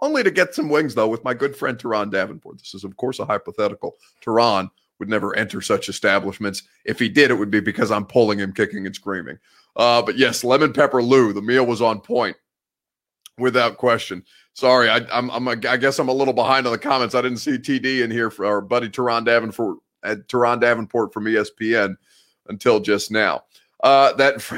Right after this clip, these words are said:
<laughs> that facial expression alone, I'd be hella worried, says El Boogie eight oh eight. Yeah, he's talking about Vrabel, as does Tribe Called Quest. Donald Red says, "That was indifference mixed with frustration."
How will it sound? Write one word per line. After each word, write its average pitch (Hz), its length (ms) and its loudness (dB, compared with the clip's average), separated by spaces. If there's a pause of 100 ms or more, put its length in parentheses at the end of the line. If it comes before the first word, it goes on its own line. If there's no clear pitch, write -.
(340)
<laughs> - 220 -20
that 123 180 2
facial 151 380 4
expression 143 460 2
alone, 131 340 2
I'd 110 100 -2
be 107 160 -2
hella 127 220 2
worried, 104 340 -4
says 98 160 -10
El 101 160 -2
Boogie 98 260 -6
eight 95 60 -6
oh 92 140 -6
eight. 87 120 -8
Yeah, 92 120 -6
he's 95 120 -10
talking 110 280 -2
about 95 240 -4
Vrabel, 95 340 -2 (380)
as 113 260 2
does 107 320 2 (100)
Tribe 113 360 4
Called 110 260 2
Quest. 110 440 0 (380)
Donald 147 340 4
Red 151 280 4
says, 131 160 -2
"That 151 140 6
was 113 100 -2
indifference 170 640 -4
mixed 165 420 -2
with 170 200 -6
frustration." 139 760 -2